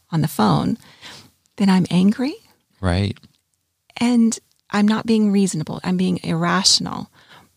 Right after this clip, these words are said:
Speaker 1: But unless we open up the dialogue and start talking, I can build a huge story that will probably hurt our relationship forever.
Speaker 2: You know, one of my employees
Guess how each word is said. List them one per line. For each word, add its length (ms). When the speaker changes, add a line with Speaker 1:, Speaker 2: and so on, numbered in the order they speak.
Speaker 1:
But 140
unless 460
we 160
open 300
up 120
the 80
dialogue 600
and 120
start 240
talking, 600
I 80
can 200
build 180
a 60
huge 420
story 400
that 160
will 100
probably 460
hurt 180
our 120
relationship 640
forever. 520
Speaker 2:
You 100
know, 140
one 180
of 60
my 140
employees 640